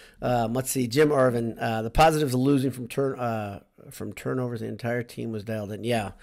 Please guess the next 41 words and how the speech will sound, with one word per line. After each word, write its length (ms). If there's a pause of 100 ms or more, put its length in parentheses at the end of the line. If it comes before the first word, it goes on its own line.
(460)
Uh, 280
so, 120
Jim, 220
that's 220
one 160
thing 180
I, 60
I, 320 (360)
I 120
wanted 220
to 40
talk 300
about. 300
That 220
you 80
can 200
compare 480
and 180
contrast 640
this 160
game 180
with 140
the 60
last 400
one. 160 (240)
I 40
didn't 200
talk 120
about 200
a 20
couple 300
bigger 480 (400)
overarching 560
themes, 320
and 100
I 40
apologize 440
for 80
going 220
back, 400 (360)
but 320